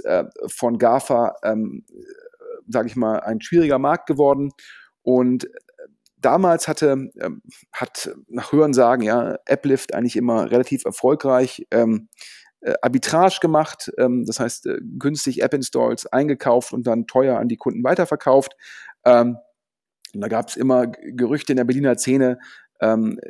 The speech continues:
dass die Attribuierung von Applift ähm, immer sehr zum Vorteil von AppLift gewesen sei.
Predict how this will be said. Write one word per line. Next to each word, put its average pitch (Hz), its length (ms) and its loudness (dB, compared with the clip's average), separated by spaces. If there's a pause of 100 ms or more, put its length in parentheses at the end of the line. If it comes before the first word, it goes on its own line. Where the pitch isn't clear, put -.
dass 117 220 -2
die 117 120 2
Attribuierung 139 800 0 (220)
von 117 360 -2
Applift 127 540 0 (440)
ähm, 113 400 0
immer 117 320 2 (100)
sehr 127 320 2
zum 120 220 -2
Vorteil 135 680 2
von - 220 -4
AppLift - 380 -2
gewesen 131 340 0
sei. 120 320 4